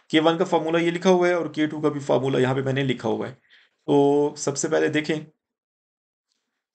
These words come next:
अ, आपको पता है स्टूडेंट के जो f of x i और y i हमारे पास है वो किसकी इक्वल है? मैंने यहाँ पे ऊपर लिखा था, मैं आपको दिखा देता हूँ,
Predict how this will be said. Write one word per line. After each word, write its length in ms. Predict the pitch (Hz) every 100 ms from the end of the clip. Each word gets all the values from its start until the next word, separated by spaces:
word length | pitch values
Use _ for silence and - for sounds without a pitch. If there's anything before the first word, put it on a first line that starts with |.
| -
अ, 60 |
आपको 500 | 143 135 156 147 143
पता 200 | 160 156
है 80 | 170
स्टूडेंट 440 | 170 - 156 170 170
के 260 | 170 151 147
जो 200 | 139 147 -
f 220 | 165 160 151
of 320 | 135 135 - _ 147
x 280 | 156 - - - - 143
i 260 | 127 160 175 - -
और 300 | 131 127 131 123 120
y 160 | 131 170 156
i 240 | 139 151
हमारे 240 | 139 135 127
पास 260 | 127 120 135
है 60 |
वो 100 | 131
किसकी 280 | 143 - 180
इक्वल 220 | - 117
है? 140 | 98 - _ _ _ _ _ _ -
मैंने 200 | 123 127
यहाँ 180 | 127 135
पे 100 | 139
ऊपर 240 | 131 143
लिखा 220 | 139 147
था, 120 | 156 151
मैं 80 |
आपको 180 | 139 139
दिखा 220 | 135 131
देता 240 | 131 143 156
हूँ, 360 | 180 - -